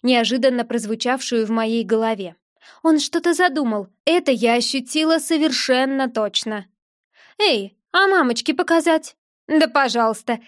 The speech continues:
хихикнул мне домик в ответ. Воздух передо мной вздрогнул и причудливо изогнулся. Я вроде не сдвинулась с места, но при этом будто оказалась стоящей на пороге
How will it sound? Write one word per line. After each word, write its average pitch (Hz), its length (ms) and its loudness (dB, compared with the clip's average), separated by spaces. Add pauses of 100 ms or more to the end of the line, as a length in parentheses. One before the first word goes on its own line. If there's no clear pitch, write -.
(140)
хихикнул 226 600 -2
мне 226 280 0
домик 220 380 -4
в 208 40 -4
ответ. 214 420 -4 (320)
Воздух 233 460 0
передо 214 340 -2
мной 233 280 -2
вздрогнул 214 640 0 (180)
и 330 80 0
причудливо 269 640 0
изогнулся. 233 720 -2 (220)
Я 320 200 2
вроде 294 280 0
не 294 140 4
сдвинулась 277 640 -2
с - 160 -8
места, 277 480 0 (220)
но 247 80 0
при 233 180 0
этом 247 420 0
будто 294 440 0
оказалась 285 640 0
стоящей 247 580 0
на 233 140 -2
пороге 233 500 -2